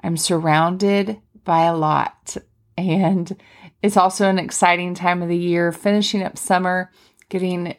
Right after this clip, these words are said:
ready to head into fall, which is always a busy season with weddings and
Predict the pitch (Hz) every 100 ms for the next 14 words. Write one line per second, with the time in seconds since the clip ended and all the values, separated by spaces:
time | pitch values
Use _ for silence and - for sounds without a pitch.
0 | - 180 165 175 170 175 165 180 180 170
1 | 175 156 160 156 151 156 160 160 - 180
2 | 185 170 165 160 156 160 156 165 156 156
3 | 156 156 - - - _ _ - 165 165
4 | 160 151 - _ _ - 190 185 175 175
5 | 175 - - - 170 165 156 156 156 170